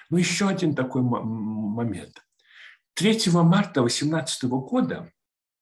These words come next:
был подписан Брест-Литовский мир, очень тяжёлый для Советской России мир,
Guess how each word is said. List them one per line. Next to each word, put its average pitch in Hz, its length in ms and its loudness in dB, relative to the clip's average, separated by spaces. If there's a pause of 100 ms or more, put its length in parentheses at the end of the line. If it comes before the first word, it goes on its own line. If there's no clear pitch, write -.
(340)
был 175 260 0
подписан 180 600 -4
Брест-Литовский 175 920 -6
мир, 175 400 -2 (600)
очень - 300 -8
тяжёлый 98 640 -2
для 85 180 -18
Советской 85 500 -12
России 87 440 -10
мир, 220 380 -4